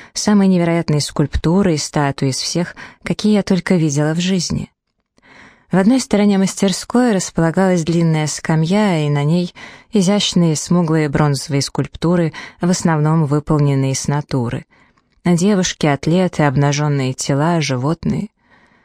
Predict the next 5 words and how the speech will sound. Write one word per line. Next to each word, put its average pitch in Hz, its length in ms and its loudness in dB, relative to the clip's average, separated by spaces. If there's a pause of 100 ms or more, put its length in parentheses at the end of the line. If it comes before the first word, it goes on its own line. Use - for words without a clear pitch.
(240)
Надо 208 260 4
мной 208 480 2
вздымались 170 800 0
пантеры, 160 600 0
газели, 160 600 0